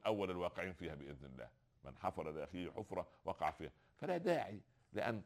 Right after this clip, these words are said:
تضيق صدور الناس نحو أن تقول: "فلان يقول عنك كذا وفلان يقول"، لا يا أخي، ليس هذا من سمت المسلم. المسلم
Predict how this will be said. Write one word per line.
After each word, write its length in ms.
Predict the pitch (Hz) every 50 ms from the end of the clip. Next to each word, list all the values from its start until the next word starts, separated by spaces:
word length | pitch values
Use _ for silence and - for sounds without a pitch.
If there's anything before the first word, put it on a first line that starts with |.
| - - - - - - - -
تضيق 420 | - 190 - 143 139 123 110 98 -
صدور 300 | - 101 104 113 107 101
الناس 300 | 98 107 104 104 - 104
نحو 200 | - 87 85 82
أن 180 | 87 87 85
تقول: 160 | - 90 92
"فلان 300 | - - 95 98 98 95
يقول 240 | 90 - - 90 82
عنك 240 | 78 87 87 - 82
كذا 280 | 80 - 87 82 82 78
وفلان 380 | 76 - 82 90 95 95 92
يقول"، 300 | 92 92 85 78 71 78 107
لا 100 | 123 131
يا 180 | 123 - -
أخي، 180 | - - - - - _ _ - -
ليس 220 | - - - -
هذا 320 | 123 123 110 110 107 95 - - - - -
من 100 | 90 90
سمت 280 | - - 120 110 - -
المسلم. 380 | 92 98 101 98 - - 76
المسلم 560 | 80 95 101 123 170 - - 113 139 135 123